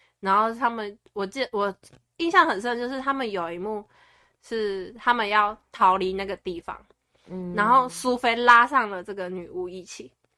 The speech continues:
Speaker 2: 嗯。
Speaker 1: 可你要想，一开始苏菲应该是，应该说会很恨这个女巫的。
Speaker 2: 对。
Speaker 1: 对，因为她下，给她下了诅咒，让她变成老太太。可为什么要逃难的时候，她还要拉上她？
Speaker 2: 嗯。
Speaker 1: 我觉得这个是，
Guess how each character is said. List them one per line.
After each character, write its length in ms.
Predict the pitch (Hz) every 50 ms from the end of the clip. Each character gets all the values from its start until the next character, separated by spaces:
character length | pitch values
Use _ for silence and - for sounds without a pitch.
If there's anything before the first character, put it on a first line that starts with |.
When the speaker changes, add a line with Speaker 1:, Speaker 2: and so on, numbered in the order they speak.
| _ _ _ _ - -
Speaker 2:
嗯。 260 | 185 196 196 202 196
Speaker 1:
可 80 | 240
你 120 | 320 330 320
要 140 | 262 302 330
想， 220 | - 320 220 - -
一 80 | -
开 240 | - 349 294 254 262
始 200 | 269 233 185 - _ _ _ _ _ _ _ _ _ _ _ _ _ _ _ _ _ _ _ _ _ _ - - - _ _
苏 180 | - - 277 285
菲 180 | 294 269 247 240
应 60 | 240
该 140 | 233 226 254
是， 180 | 277 247 233 220 226 - _ _ _ _ _ _ _ _ _ _ _ _ _ _
应 80 | - 240
该 80 | 262
说 140 | 262 294 294
会 200 | 339 370 320 302
很 180 | - - 240 185
恨 340 | - 190 - 392 415 320 247
这 140 | 233 277 254
个 80 | 240 220
女 240 | 202 202 175 131 -
巫 180 | 175 175 170 -
的。 200 | - 175 - _ _ _ _ _ _ _ _
Speaker 2:
对。 420 | - 170 170 156 143 147 170 165 160 -
Speaker 1:
对， 260 | 226 208 185 180 208
因 100 | 277 330
为 80 | 330
她 380 | 330 339 330 262 262 262 269 277
下， 320 | - - - 277 233 220 -
给 80 | -
她 160 | 190 185 202 233
下 300 | - - 247 208 190 185
了 80 | 185
诅 180 | - - 165 -
咒， 120 | - 196 185 196
让 20 |
她 180 | 208 208 202 202
变 160 | 202 214 202
成 100 | 180 170
老 160 | 156 - - -
太 180 | - - -
太。 160 | - - - _ _ _ - - _ _
可 120 | - 240 262
为 100 | 339 392
什 100 | 381 277
么 140 | 208 190
要 180 | 190 233 254 254
逃 220 | 247 - 240 196 196
难 160 | 214 226 220
的 140 | 208 190 196
时 100 | - 202
候， 140 | 190 185 196
她 100 | - 226
还 140 | 214 220
要 140 | 175 175 190
拉 220 | 202 196 185 185 185
上 180 | - 190 180 - -
她？ 120 | - - - _ _ _ _ _ _ _ _ _ _ _ _ -
Speaker 2:
嗯。 200 | 196 196 202 196
Speaker 1:
我 80 | 220
觉 80 | 233 330
得 120 | 381 349
这 100 | 320 381
个 180 | 349 320 277 262
是， 320 | 262 320 302 285 277 269